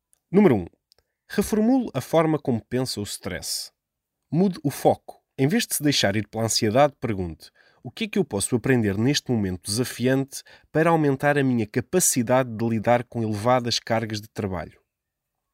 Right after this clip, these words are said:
Número dois, reforce os bons hábitos. Esteja atento aos primeiros sinais de stress excessivo.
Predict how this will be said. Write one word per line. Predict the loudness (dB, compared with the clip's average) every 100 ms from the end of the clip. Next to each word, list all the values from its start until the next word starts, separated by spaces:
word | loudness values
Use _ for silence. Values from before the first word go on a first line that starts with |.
| _
Número | 2 4 4
dois, | 2 -2 -8 -14 -16 _ _ _
reforce | -12 -12 -6 0 0 -2 -10 -6
os | -6
bons | 0 0 0
hábitos. | -4 -6 -14 -18 -20 _ _ _ _ -20 -8
Esteja | 0 2 2
atento | 2 0 0 0
aos | -4
primeiros | -2 0 2 0 -2
sinais | -2 -2 -4 -6
de |
stress | -6 -4 0 0 0
excessivo. | -2 -2 -2 -4 -10 -20